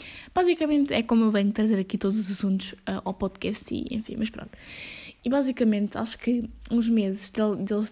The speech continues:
dela ter terminado com o Whindersson, então, eh, ela tinha feito um videoclipe com o Vitão, assim, um bocadinho mais sensual e foi bastante criticada por causa disso,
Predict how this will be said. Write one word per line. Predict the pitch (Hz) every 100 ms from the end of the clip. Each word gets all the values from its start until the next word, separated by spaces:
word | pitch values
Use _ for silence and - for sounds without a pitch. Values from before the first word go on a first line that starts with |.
| -
dela | 214 208
ter | 208 208
terminado | 208 208 202 214
com | - 233
o | 220 208
Whindersson, | 196 190 190 202
então, | 196 208 202 208 - - - - - _ 247
eh, | 240 233 233
ela | 247 240
tinha | 247 247
feito | 247 233 240
um | 233 233
videoclipe | 220 226 220 220 214 -
com | - 220
o |
Vitão, | 208 214 - 214 208
assim, | 220 226
um |
bocadinho | 208 214 202
mais | 208 220
sensual | - 208 - 202
e | 202
foi | 202
bastante | 220 240 240 277 262
criticada | 254 226 226 220 214
por | 214 -
causa | 202 208
disso, | 196 190 190 -